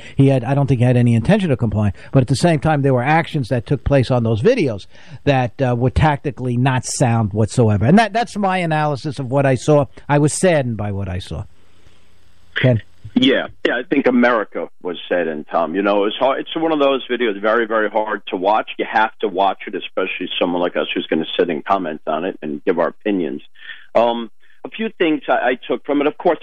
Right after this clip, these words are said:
Speaker 2: everyone wants to see the context before. Um, not that, um, you know, it's so hard to comment on such a raw emotional issue 'cause you don't want people to think you're justifying anything. It's not the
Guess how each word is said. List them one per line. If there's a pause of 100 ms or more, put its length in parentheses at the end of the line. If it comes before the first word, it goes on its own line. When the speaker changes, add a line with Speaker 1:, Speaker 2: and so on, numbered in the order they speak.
Speaker 2:
everyone
wants
to
see
the
context
before. (100)
Um, (220)
not (100)
that, (200)
um, (240)
you
know,
it's
so
hard
to (480)
comment
on
such
a
raw
emotional
issue
'cause
you
don't
want
people
to
think
you're
justifying
anything.
It's
not
the